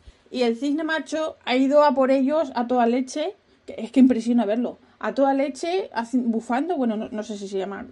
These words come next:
el ruido que hacen los cisnes, que no lo sé. Y, y batiendo las alas, haciendo un mogollón de ruido con, contra el agua, que impresiona un montón. Así que nada, que estamos primaverales todos. Bueno, después de esta tontería, que era por, por contaros algo más, es que no tengo, me,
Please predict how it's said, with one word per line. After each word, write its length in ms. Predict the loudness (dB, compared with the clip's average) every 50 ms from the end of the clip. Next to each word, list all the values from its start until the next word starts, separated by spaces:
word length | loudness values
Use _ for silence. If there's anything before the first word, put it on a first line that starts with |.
| -18 -14 -8
el 140 | -6 -4
ruido 220 | -4 -2 -2 -4 -4
que 80 | -6
hacen 160 | -6 -8 -8 -10
los 140 | -10 -8
cisnes, 340 | -6 -6 -6 -4 -6 -8 -6
que 100 | -6 -6
no 120 | -6 -6 -6
lo 80 | -6
sé. 200 | -6 -8 -10 -10 -10 _ -20 -20 -20 -20 _ -20 -20 -20 -20 -20 -20 -20 _ _ _
Y, 320 | -2 0 2 2 2 2 2
y 200 | 2 2 2 4
batiendo 360 | 2 0 0 0 0 0 0
las 220 | 2 0 -2 -2 -2
alas, 240 | -2 -2 -2 -2 -2
haciendo 320 | -6 -4 0 2 4 4
un 60 | 4 4
mogollón 300 | 2 0 0 -2 -2 -2
de 80 | -2
ruido 300 | -2 -2 -2 -2 -2 -2
con, 320 | -4 -4 -6 -6 -6 -8 -10 _ _ _ _ _ _
contra 360 | _ -2 -2 -2 -2 -2 -4 -4
el 60 | -2
agua, 440 | -2 -2 -2 0 0 0 -2 -4 _
que 80 | -4 -2
impresiona 520 | -2 -2 -2 -4 -6 -8 -6 -2 -2 2
un 80 | 4 4
montón. 340 | 2 2 0 -2 -4 -4 -4 -8 -16 _ _ _ -20 -14 -8
Así 480 | -4 -4 -4 -4 -6 -10 -12 -12 -10
que 380 | -8 -6 -6 -6 -4 -4 -6 -6
nada, 280 | -6 -6 -6 -6 -6 -10 _ _ _ _ _ _ _ -8
que 60 | -8
estamos 380 | -6 0 2 6 6 6 6 4
primaverales 840 | 2 2 2 4 2 2 0 -2 0 0 0 0 -2 -4 -8 -10 _
todos. 440 | -6 -6 -6 -8 -12 -16 -20 -20 -20 _ _ _
Bueno, 180 | 0 0 0 0
después 260 | 0 -2 -2 -4 -4
de 60 | -2
esta 140 | -2 -4 -4
tontería, 500 | -2 -2 -2 -2 -2 -2 -2 -2 -2 -2 -2
que 80 | -2
era 100 | -2 0
por, 340 | 0 0 2 2 2 0 0
por 200 | -2 -4 -6 -6
contaros 300 | -6 -6 -6 -6 -8 -8
algo 180 | -8 -10 -8 -8
más, 280 | -6 -8 -8 -10 -10 -12
es 80 | -12 -10
que 100 | -8 -6
no 120 | -4 -4
tengo, 300 | -4 -4 -6 -6 -8 -8
me, 200 | -8 -8 -8 -8